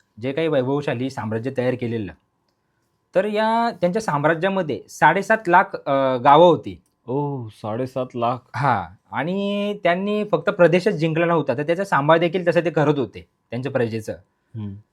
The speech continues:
Speaker 1: अ, बरं, त्यांच्या राज्यकारभाराबद्दल जर बोलायचं झालं, तर दक्षिणेमध्ये ते चालुक्यांचे सामंत होते.
Speaker 2: हम्म.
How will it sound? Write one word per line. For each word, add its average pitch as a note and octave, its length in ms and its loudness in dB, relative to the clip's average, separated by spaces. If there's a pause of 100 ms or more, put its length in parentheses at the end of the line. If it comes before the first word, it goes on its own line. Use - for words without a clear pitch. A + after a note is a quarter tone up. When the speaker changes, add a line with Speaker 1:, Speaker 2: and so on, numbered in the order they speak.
(220)
Speaker 1:
अ, B2+ 80 -6 (400)
बरं, D#3+ 220 2
त्यांच्या A3+ 720 4 (200)
राज्यकारभाराबद्दल F3+ 800 4
जर F3+ 100 -2
बोलायचं D#3+ 340 2
झालं, D3+ 220 -2
तर D#3+ 60 -2
दक्षिणेमध्ये A#3+ 1080 2 (360)
ते G#3+ 100 2
चालुक्यांचे G#3 500 2
सामंत E3 420 4
होते. G2 320 0 (260)
Speaker 2:
हम्म. G#2+ 180 -6